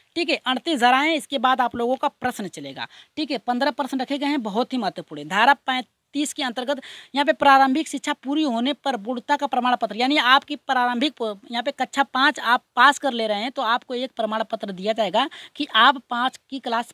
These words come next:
पास कर चुके हैं, ठीक है। यानी प्राथ-, प्रारंभिक आपकी जो शिक्षा है यानी पाँच से आठ तक की आपको मार्कशीट दी जाएगी। और यहाँ पे बात किया है हमारा धारा इकतीस के अंतर्गत बच्चों की सुरक्षा का प्रावधान दो हज़ार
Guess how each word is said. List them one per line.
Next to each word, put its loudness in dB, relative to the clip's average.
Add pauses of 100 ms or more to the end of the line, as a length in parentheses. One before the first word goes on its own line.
पास -6
कर -12
चुके -16
हैं, -12
ठीक -8
है। -4
यानी -4
प्राथ-, -6
प्रारंभिक -4 (340)
आपकी -6
जो -10
शिक्षा -12
है -8
यानी -2
पाँच -2
से -6
आठ 0
तक -8
की -10
आपको -6
मार्कशीट -4
दी -6
जाएगी। -8 (240)
और 0
यहाँ 0
पे -4
बात 4
किया -2
है 0
हमारा 0
धारा 2
इकतीस -6
के -12
अंतर्गत -6
बच्चों -4
की -10
सुरक्षा -6
का -6
प्रावधान 0 (260)
दो -2
हज़ार -2